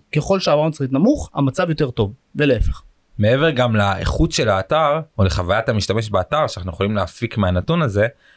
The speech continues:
Speaker 2: אנחנו יכולים גם להסיק משם שאם הבאונס רייט גבוה, אולי הקהל שמופנה לשם זה לא הקהל הרלוונטי.
Speaker 1: נכון, נכון.
Speaker 2: ו-,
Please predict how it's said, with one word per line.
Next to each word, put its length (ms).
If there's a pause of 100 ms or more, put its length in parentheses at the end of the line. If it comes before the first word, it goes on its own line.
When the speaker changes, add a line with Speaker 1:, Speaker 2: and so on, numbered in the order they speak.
(140)
Speaker 2:
אנחנו 160
יכולים 220
גם 160
להסיק 420
משם 420
שאם 360
הבאונס 480
רייט 120
גבוה, 560 (500)
אולי 320
הקהל 400
שמופנה 440
לשם 280
זה 180
לא 300
הקהל 380
הרלוונטי. 680 (100)
Speaker 1:
נכון, 180 (340)
נכון. 260
Speaker 2:
ו-, 60